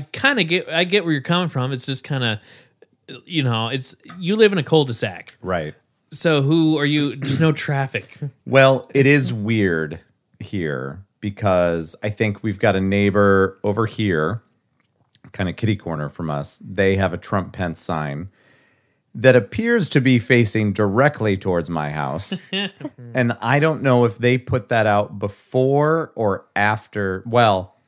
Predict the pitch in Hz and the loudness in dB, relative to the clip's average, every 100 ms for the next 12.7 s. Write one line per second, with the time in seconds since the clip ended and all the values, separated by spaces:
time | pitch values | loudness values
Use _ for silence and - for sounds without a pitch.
0 | _ _ _ _ - 117 120 135 123 113 | _ _ _ _ -8 -2 0 2 2 2
1 | 98 - 82 71 107 107 113 104 101 90 | 0 -2 -8 -8 -8 -4 -2 0 -4 -2
2 | 107 104 101 95 92 - 101 101 - - | -2 0 0 0 -2 -6 -10 -12 -10 -2
3 | 127 143 160 - 117 95 98 - 117 117 | 0 0 -2 -2 -6 -4 -6 -4 -2 -2
4 | 107 107 113 92 82 80 - _ _ _ | -2 0 2 2 -2 -8 -12 _ _ _
5 | 113 107 - - 113 104 101 92 90 104 | -4 -4 -4 -6 -4 -2 -2 -4 -4 0
6 | 98 92 - - _ - 104 95 110 101 | 0 0 -8 -20 _ -10 -8 -6 -2 -2
7 | 90 87 - _ 110 117 139 107 85 73 | -2 -6 -14 _ -6 -2 -2 -2 -4 -8
8 | 76 101 92 87 - - - 98 90 82 | -10 -10 -10 -10 -16 -8 -4 -4 -4 -6
9 | 87 113 104 78 - - _ _ _ _ | -2 -2 -2 -4 -14 -20 _ _ _ _
10 | _ _ _ _ - 95 85 90 104 160 | _ _ _ _ -12 -8 -6 -6 -2 0
11 | 185 120 98 95 98 107 120 117 131 127 | 2 0 0 0 -2 -6 -6 -4 -2 -2
12 | 131 120 113 110 101 95 | 0 2 4 2 0 -6